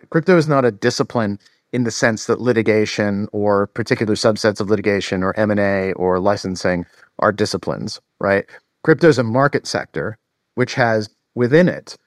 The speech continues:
a requirement for every single legal discipline there is. You know, you need I P, you need litigation, you need employment, you need H R, you need taxation, all of it. So it's just a market segment where regardless of what specialism you decide to go into,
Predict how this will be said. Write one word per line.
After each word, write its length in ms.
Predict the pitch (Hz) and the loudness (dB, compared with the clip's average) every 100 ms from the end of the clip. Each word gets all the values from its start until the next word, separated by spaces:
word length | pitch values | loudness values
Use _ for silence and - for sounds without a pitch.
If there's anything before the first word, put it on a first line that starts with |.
| _ - | _ -4
a 80 | 127 | -2
requirement 640 | 123 - 135 131 120 107 | -2 2 2 4 2 -2
for 140 | - - | -8 2
every 280 | - 127 131 | 2 4 0
single 380 | - 131 120 107 | 0 0 2 0
legal 260 | 104 101 | 0 -2
discipline 440 | 98 92 104 104 87 | -4 -6 -6 -4 0
there 220 | 90 80 | -2 -2
is. 120 | - - _ _ _ | -6 -10 _ _ _
You 120 | - 107 | -4 -2
know, 60 | |
you 100 | 95 | -2
need 180 | 98 92 | -2 0
I 120 | 85 | -2
P, 260 | 87 160 151 | 2 4 4
you 160 | 131 | 2
need 160 | 101 90 | -2 -4
litigation, 840 | 92 87 131 127 117 117 107 104 | -4 -2 2 2 2 0 0 -2
you 80 | 92 | -4
need 160 | 85 80 | -8 -8
employment, 580 | 80 127 120 113 101 | -2 2 2 2 0
you 80 | 87 | -4
need 200 | 80 80 | -6 -4
H 200 | 80 - | -4 0
R, 260 | 120 117 110 | 2 4 0
you 160 | 90 | -4
need 200 | 87 87 | -8 -8
taxation, 760 | - - - 131 113 - 101 92 - | -6 -6 0 2 2 0 -4 -6 -2
all 220 | 113 110 | 0 0
of 80 | 87 | -2
it. 160 | - - _ _ _ - | -10 -20 _ _ _ -4
So 320 | - 127 117 | 2 4 4
it's 140 | 107 | 2
just 180 | 131 - | -4 -2
a 60 | 123 | 0
market 380 | 123 131 131 | 2 2 0
segment 360 | - 113 107 107 | 0 -2 -2 -2
where 120 | 107 | -2
regardless 540 | 104 104 127 143 127 110 | -2 0 2 2 0 -4
of 100 | 98 | -4
what 140 | 107 | -6
specialism 600 | - 131 - 110 98 95 | 0 0 0 -4 -4 -6
you 80 | 92 | -6
decide 340 | 90 104 98 | -4 0 -2
to 40 | 87 | 0
go 180 | 92 | 0
into, 320 | 170 196 101 | 2 2 -2